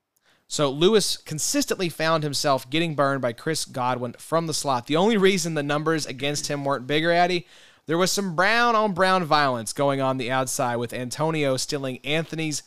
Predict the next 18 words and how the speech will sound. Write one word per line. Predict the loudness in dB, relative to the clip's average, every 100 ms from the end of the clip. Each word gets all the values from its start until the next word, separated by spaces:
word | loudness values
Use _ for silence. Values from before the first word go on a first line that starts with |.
| _
soul | -8 2 6 8 8 4 -4 -20 _ -4
on | -2 -2
a | -4
double | 0 2 2 0
move | 0 0 -2
and | -6 -6
much, | -2 -2 -4 -6
much | -6 -6 -8
more. | -10 -10
You | -8
gotta | -6 -6
love | -6 -8
that | -10 -10
note | -10 -12 -12
from | -18
Aaron. | -12 -8 -8 -10 -16 -20 -20 -4
Anthony | 0 0 -2 -4
Brown | -2 -2 -2 -4 -8